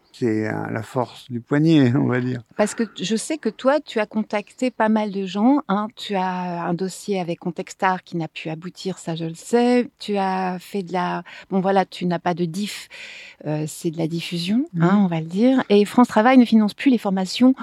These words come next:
Speaker 2: que tu voulais faire.
Speaker 1: Mhm.
Speaker 2: T'as également contacté Victoire deux. La
Speaker 1: Pas de
Speaker 2: smac,
Speaker 1: réponse,
Speaker 2: la
Speaker 1: pas de
Speaker 2: smac de Nîmes.
Speaker 1: La smac de Nîmes, pas de
Speaker 2: Je
Speaker 1: réponse.
Speaker 2: suis désolée.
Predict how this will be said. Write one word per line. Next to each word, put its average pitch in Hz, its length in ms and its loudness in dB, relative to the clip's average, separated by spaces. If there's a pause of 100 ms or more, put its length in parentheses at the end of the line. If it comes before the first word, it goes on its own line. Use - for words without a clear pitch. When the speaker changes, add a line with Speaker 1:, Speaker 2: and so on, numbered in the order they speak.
(160)
Speaker 2:
que 185 100 -2
tu 208 140 -2
voulais 185 280 0
faire. 254 420 2 (180)
Speaker 1:
Mhm. 131 120 -2 (200)
Speaker 2:
T'as 226 140 6
également 220 340 8
contacté 196 460 0
Victoire 208 380 -4
deux. 269 340 0 (400)
La 175 120 2
Speaker 1:
Pas 226 40 6
de 240 60 2
Speaker 2:
smac, 254 300 6
Speaker 1:
réponse, 127 640 2
Speaker 2:
la 208 100 4
Speaker 1:
pas 208 40 6
de 202 60 0
Speaker 2:
smac - 360 2
de - 80 -4 (380)
Nîmes. 226 80 8
Speaker 1:
La 131 100 6
smac 135 300 2
de 117 120 2
Nîmes, 123 240 4 (100)
pas 113 80 2
de 104 40 0
Speaker 2:
Je 101 80 -2
Speaker 1:
réponse. - 240 -6
Speaker 2:
suis 196 160 -4
désolée. 202 640 0